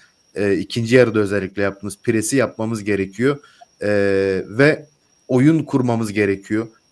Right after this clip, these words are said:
Eğer oyun kuramazsak, boşlukları göremezsek şişirdiğimiz her top çok uzun oyunculara sahipler defansta. Sinan Osmanoğlu özellikle o topları toplayıp hemen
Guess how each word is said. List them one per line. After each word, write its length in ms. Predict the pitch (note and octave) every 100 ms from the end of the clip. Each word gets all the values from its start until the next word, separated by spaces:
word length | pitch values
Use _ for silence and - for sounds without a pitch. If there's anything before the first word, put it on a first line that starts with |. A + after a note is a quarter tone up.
| A#2
Eğer 220 | B2+ C3+
oyun 280 | B2+ B2+ C3
kuramazsak, 760 | C3 B2+ C3+ C3 - B2 A2
boşlukları 500 | G#2+ G#2+ G#2+ A#2+ B2
göremezsek 720 | A#2 A2+ B2+ B2+ A#2+ - C3 _ _ -
şişirdiğimiz 680 | A#2+ C3+ B2 B2+ C3+ C3+
her 220 | C3 C#3 C#3
top 260 | D3 D3 _ _ -
çok 280 | D3+ D3+
uzun 240 | C#3+ B2 C3
oyunculara 480 | B2+ A#2+ A#2+ B2 A#2+
sahipler 580 | A#2 G#2+ G2 G2+ F#2+ - -
defansta. 640 | G2+ G#2 F#2+ - C3 C3 _
Sinan 340 | - - A#2+ B2
Osmanoğlu 520 | A2+ B2 B2+ A#2+ A#2
özellikle 560 | A2 G#2+ G#2 G2 - G#2+
o 140 | A#2
topları 520 | A#2+ G#2+ A#2 A#2+ A#2+ - _ _
toplayıp 520 | B2 A2 B2 C3 C3
hemen 380 | A2+ C3+ B2+ C3